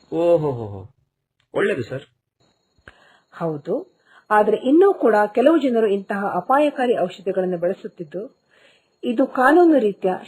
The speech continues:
Speaker 2: ಶಿಕ್ಷಾರ್ಹವಾಗಿದೆ. ಕರ್ನಾಟಕ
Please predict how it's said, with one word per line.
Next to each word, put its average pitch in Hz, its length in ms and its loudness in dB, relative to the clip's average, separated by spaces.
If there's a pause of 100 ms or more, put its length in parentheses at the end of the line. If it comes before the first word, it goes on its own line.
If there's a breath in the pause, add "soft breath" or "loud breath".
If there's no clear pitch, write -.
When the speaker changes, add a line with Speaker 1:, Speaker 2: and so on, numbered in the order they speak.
Speaker 2:
ಶಿಕ್ಷಾರ್ಹವಾಗಿದೆ. 180 960 -4 (800 soft breath)
ಕರ್ನಾಟಕ 349 540 2